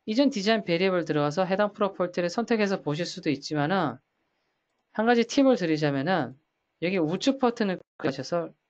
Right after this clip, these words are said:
리뷰라고 있습니다. 리뷰를 선택하며 해당 디자이블이 어떤 설계 영역을 선택했는지 확인하실 수가 있습니다. 자, 이렇게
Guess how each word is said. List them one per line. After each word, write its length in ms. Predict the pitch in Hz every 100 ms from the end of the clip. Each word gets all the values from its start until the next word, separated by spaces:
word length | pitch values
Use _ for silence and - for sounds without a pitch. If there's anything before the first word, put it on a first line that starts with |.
| _
리뷰라고 560 | 139 139 190 262 175
있습니다. 300 | 127 - 120 113
리뷰를 300 | 127 175 226
선택하며 580 | 190 170 160 160 208 226 _ _ - _ -
해당 200 | 226 254
디자이블이 540 | 220 190 180 165 190 202
어떤 460 | 147 156 - 285
설계 300 | 277 226 202
영역을 280 | 180 165 151
선택했는지 540 | 151 151 147 139 127
확인하실 440 | 127 208 208 165 156
수가 240 | 151 -
있습니다. 480 | 110 - 123 _ - _ _ _ _ _ _ _ _ _ _ _ _ _ _ _ _ _ - - _ _ _ _ _ _ _ _ _ _ _ _ _ _ _ _ _ _ _ _ _ _ _ _ _ _ _ _ _ _ _
자, 140 | -
이렇게 380 | 131 139 131 117